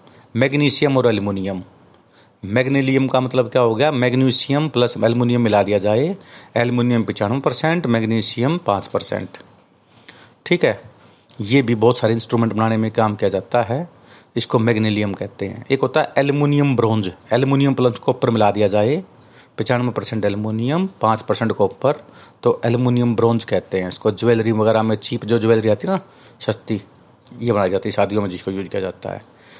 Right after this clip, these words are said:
एक होता है सोल्डरिंग वायर, जिससे टीवी ठीक करते हैं, रेडियो ठीक करते हैं, टक्का लगाने की मशीन नहीं होती, इसमें आयरन प्लस टिन मिलाया जाता है। अच्छा सॉरी, आयरन नहीं, क्या नाम है, सो-, सोल्डरिंग वायर बोलते हैं इसको।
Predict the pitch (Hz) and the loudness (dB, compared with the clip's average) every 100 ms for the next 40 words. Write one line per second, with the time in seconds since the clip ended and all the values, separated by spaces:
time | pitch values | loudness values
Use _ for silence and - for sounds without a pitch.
0 | - 135 135 123 156 - 127 127 123 113 | -4 0 2 2 2 4 4 4 2 4
1 | 110 101 113 117 127 110 - - _ - | 4 2 -2 -4 -4 -4 -6 -20 _ -2
2 | 123 120 - 104 - - 123 101 113 117 | 0 -2 -4 -2 -2 0 -2 0 0 0
3 | 120 117 110 110 - 113 110 113 - - | 0 -2 -4 -4 0 -2 0 -6 -6 -4
4 | 120 123 120 120 113 113 123 151 202 - | 0 2 2 0 -2 0 0 2 0 0
5 | 110 - - - - - - - - - | -2 -4 -14 -20 -20 -20 -20 -10 -6 -2
6 | 127 131 117 131 139 139 135 127 - 131 | 0 0 2 2 2 0 2 2 0 0
7 | 123 101 90 90 - 101 87 - - - | 2 2 2 0 0 -2 -2 -6 -14 -14
8 | - _ _ _ - _ _ _ _ _ | -20 _ _ _ -20 _ _ _ _ _
9 | _ _ - _ _ _ _ _ - 110 | _ _ -20 _ _ _ _ _ -8 -6
10 | 107 110 98 90 76 123 131 175 139 120 | 0 0 2 0 2 0 0 -2 0 0
11 | 107 98 101 90 - 101 - 120 131 131 | 0 -2 -2 -4 -6 -6 0 2 2 2
12 | 127 117 104 104 143 - 185 214 | 2 2 0 2 0 2 0 0